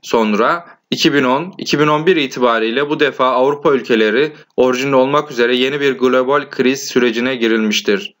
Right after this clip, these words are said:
Türkiye her ne kadar iki bin, iki bin bir dönemindeki kriz tecrübelerinden hareketle nispeten daha sağlam iktisadi altyapıya sahip olsa da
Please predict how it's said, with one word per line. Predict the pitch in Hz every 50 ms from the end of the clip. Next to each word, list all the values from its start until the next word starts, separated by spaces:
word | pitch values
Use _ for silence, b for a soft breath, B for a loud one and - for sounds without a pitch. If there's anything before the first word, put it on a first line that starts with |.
| _ _ _ _ _ _ _ _ _ -
Türkiye | - 180 190 185 - 175 160 156 143
her | 139 151 160 156 156
ne | 160 160
kadar | 160 165 147 139 139 139
iki | - 127 - - 135
bin, | 139 143 147 147 147
iki | 131 127 - 147 139
bin | 143 143 143
bir | 165 170 156 143
dönemindeki | 139 135 131 131 127 127 123 127 123 - -
kriz | - 143 143 147 147
tecrübelerinden | - 143 135 123 131 131 131 127 127 123 127 123
hareketle | 120 123 131 127 135 - 143 139 139 - 120 113 127 127 b b b b b b _ -
nispeten | 143 147 147 151 175 170 165 165 147 143 131
daha | 131 135 160 170
sağlam | 170 - 143 131 127 127 127 123
iktisadi | 127 123 - - 127 - - 143 139 131 139 143
altyapıya | 127 123 123 - - 131 127 - 135 123
sahip | 107 - 135 135 135 135 135 -
olsa | 127 131 131 131 - 156 131 -
da | 123 143 143 B B